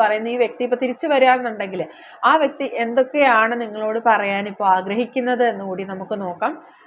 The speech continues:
മെസ്സേജസ്, സോൾ മെസ്സേജസ് from your person. ഈ പേഴ്സണിൽ നിന്നുള്ള സോൾ മെസ്സേജ് എന്താണ് ഈ ഒരു സമയത്ത് എന്ന് നോക്കാം.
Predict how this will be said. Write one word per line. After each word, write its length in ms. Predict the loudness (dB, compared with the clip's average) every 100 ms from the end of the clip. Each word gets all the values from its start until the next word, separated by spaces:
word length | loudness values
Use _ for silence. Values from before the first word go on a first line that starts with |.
| -20 _ _ -4
മെസ്സേജസ്, 840 | -4 -4 2 4 4 4 4 2 -6 -16 -12
സോൾ 200 | 0 2 2 0
മെസ്സേജസ് 520 | 0 0 0 -2 -2
from 120 | -4 -4
your 80 | -2 -2
person. 260 | -2 -8 -10 -18 _ _ -4
ഈ 40 | -2 2
പേഴ്സണിൽ 400 | 0 0 -2 -2
നിന്നുള്ള 320 | -4 -2 0 0 -2 -14 -2
സോൾ 200 | 4 4 4
മെസ്സേജ് 340 | 0 -2 -2 -2
എന്താണ് 260 | -2 -2 -4
ഈ 40 | -4
ഒരു 100 | -6 -4
സമയത്ത് 460 | -4 -4 -8 0 0 0 -16 -20 _ -6 -4
എന്ന് 120 | -4 -4
നോക്കാം. 340 | -4 -2 -4